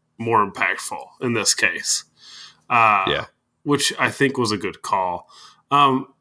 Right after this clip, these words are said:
Speaker 1: and, and like you said with that ending, I saw it coming a mile away because, well, the setup at the beginning. There's two things. One, we have
Speaker 2: Yeah.
Speaker 1: the zombie floating in the harbor still, which was
Speaker 2: Mm-hmm.
Speaker 1: bothering me. <laughs>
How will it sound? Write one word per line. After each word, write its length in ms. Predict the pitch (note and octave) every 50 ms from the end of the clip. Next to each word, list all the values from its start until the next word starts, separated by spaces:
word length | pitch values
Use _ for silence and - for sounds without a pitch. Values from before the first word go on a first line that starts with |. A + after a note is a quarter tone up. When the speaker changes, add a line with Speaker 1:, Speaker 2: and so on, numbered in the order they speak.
| _ -
Speaker 1:
and, 200 | F3 E3 D#3+ D#3+ - - _ _ _ _ _ _ _ _ _ _ _ -
and 140 | F#3 F3 E3+
like 200 | G3+ G#3+ G#3 E3
you 120 | D#3+ D3
said 360 | - - - D3 D3+ D3 C#3+ C3+
with 120 | B2 A#2+
that 200 | B2+ A2+ A2+ -
ending, 460 | C3+ C3+ C3+ B2 A2 G2+ G2 F#2+ - - -
I 120 | C3+ D3+
saw 300 | D3 - - G#3+ F3 -
it 60 | -
coming 400 | - - D3 C#3+ D3 C#3+ C3+ C3 -
a 80 | A#2+
mile 360 | A#2+ A#2+ A2+ A#2 B2 A#2+ A#2 A2+
away 420 | G#2+ G#2+ A#2+ C#3+ E3 E3 D#3 D#3
because, 600 | D3+ C#3+ C3 - D3 C3+ B2 A2+ G#2 - - - _ _ _ -
well, 400 | B2 B2 A#2+ A2+ G#2+ - - - - - - - - - - _ _ -
the 80 | C3 B2+
setup 340 | - - D#3+ C#3+ C3+ A#2
at 60 | B2 -
the 80 | A2
beginning. 540 | F#2+ G#2 G2+ F#2+ A2+ A#2 A2+ G#2 F2+ F2+ - -
There's 200 | C3 B2+ B2+ -
two 180 | - F#3 F3
things. 600 | D3+ - D#3 C#3+ B2+ A2 G2+ F#2+ - - - - - _ _ _ _ _ - -
One, 320 | B2 C#3+ D3+ D3+ D3 C3+
we 80 | C3 C3
have 100 | C3 B2+
Speaker 2:
Yeah. 80 | - A2+
Speaker 1:
the 40 | A2
zombie 380 | G#2+ A2+ G#2 A2 A2+ A2+ A2 A2+
floating 420 | - - C3 A2+ A2 A2 A2+ A2+
in 100 | A2 G2+
the 60 | F#2+
harbor 380 | F#2 - A2 G#2+ A2+ A#2+ C3 C3
still, 500 | B2+ - - - D3 D3 E3 F3 F3+ _ _ _ _ _ _ _ _ _ _ _ _ _
which 220 | - C3 C3+ C3+
was 180 | B2+ A#2+ - -
Speaker 2:
Mm-hmm. 80 | C3+ A#2
Speaker 1:
bothering 440 | B2+ A#2+ B2 A#2+ C#3 C3 C#3+ C#3+ C#3
me. 340 | D#3 D#3 D3 D#3 B2+ A2+ -
<laughs> 40 | -